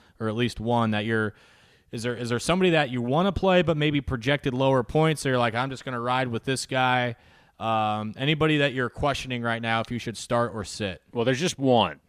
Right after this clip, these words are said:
Speaker 2: and, uh, it's, it's Raheem Mostert because,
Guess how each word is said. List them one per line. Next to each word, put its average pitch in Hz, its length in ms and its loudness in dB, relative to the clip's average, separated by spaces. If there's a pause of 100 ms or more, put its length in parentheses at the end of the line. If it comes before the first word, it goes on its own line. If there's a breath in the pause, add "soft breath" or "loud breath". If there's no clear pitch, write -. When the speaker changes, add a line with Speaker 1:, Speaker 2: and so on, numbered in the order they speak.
(260)
Speaker 2:
and, 95 540 -2
uh, 90 520 0
it's, - 360 -10
it's - 180 -10
Raheem 123 280 -2
Mostert 104 680 2
because, 98 600 -6